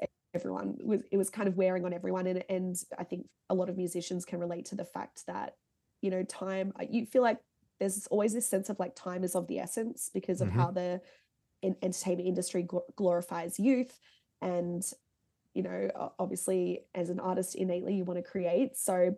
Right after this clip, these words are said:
Speaker 1: that started to wear. I also, um, had, you know, family interstate that started to have some serious health issues, and I was not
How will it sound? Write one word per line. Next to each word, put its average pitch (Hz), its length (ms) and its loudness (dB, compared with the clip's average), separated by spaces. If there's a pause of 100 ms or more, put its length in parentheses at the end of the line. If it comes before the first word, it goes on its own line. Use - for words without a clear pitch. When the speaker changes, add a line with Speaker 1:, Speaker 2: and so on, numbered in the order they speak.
Speaker 1:
that 226 180 6
started 196 300 2
to 220 100 -2
wear. 175 380 0
I 180 120 0
also, 180 540 2
um, 180 280 -4
had, 202 340 0 (420)
you 196 80 2
know, 180 120 4
family 180 480 2
interstate 190 720 2
that - 200 -4
started 180 300 0
to - 60 -14
have 185 160 -2
some 190 180 -2
serious 175 360 0
health 175 280 2
issues, 175 640 0 (100)
and 175 540 -2
I 180 80 0
was 175 260 2
not 175 320 0